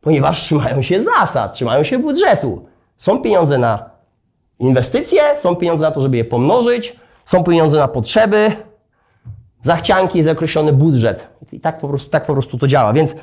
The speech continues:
cierpliwość, samodyscyplina, odpowiednie nawyki, będzie to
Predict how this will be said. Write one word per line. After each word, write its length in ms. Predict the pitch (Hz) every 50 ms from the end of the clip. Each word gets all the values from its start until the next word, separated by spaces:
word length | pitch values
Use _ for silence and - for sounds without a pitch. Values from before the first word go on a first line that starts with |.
| - - _ _ _ _ _ _ _ _ _ _
cierpliwość, 680 | - 196 202 196 - 220 214 196 208 208 208 208 - - -
samodyscyplina, 920 | - - 190 185 185 170 160 165 165 - 175 - - 170 165 160 160 -
odpowiednie 480 | 143 - - 160 156 170 165 160 165 156
nawyki, 580 | 151 143 139 165 160 165 - 165 151 156 - - _ -
będzie 280 | 131 139 143 143 143
to 420 | 139 147 139 135 127 - - -